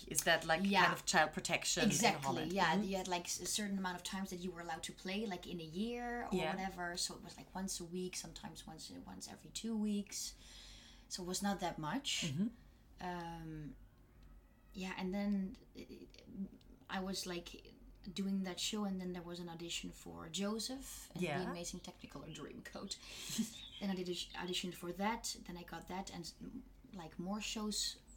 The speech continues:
Speaker 2: um, I did, like, Mary Poppins and stuff. And in Mary Poppins, I got to the secondary school.
Speaker 1: Okay.
Speaker 2: And in secondary school, there was a, well, I have to say my second,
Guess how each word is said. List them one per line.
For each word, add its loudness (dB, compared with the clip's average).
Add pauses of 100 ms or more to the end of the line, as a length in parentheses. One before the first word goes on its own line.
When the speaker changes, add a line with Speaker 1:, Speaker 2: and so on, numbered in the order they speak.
Speaker 2:
um, -8 (180)
I -6
did, -6
like, -8
Mary -8
Poppins 0
and -2
stuff. -6 (100)
And -2
in -2
Mary -2
Poppins, -2
I 0
got -4 (120)
to -6
the -8
secondary -4
school. -4 (240)
Speaker 1:
Okay. -2 (1120)
Speaker 2:
And 4 (100)
in -2
secondary 2
school, 0 (1300)
there 6
was 2
a, 0 (1600)
well, 2
I 2
have 0
to 0
say 2
my -4
second, -2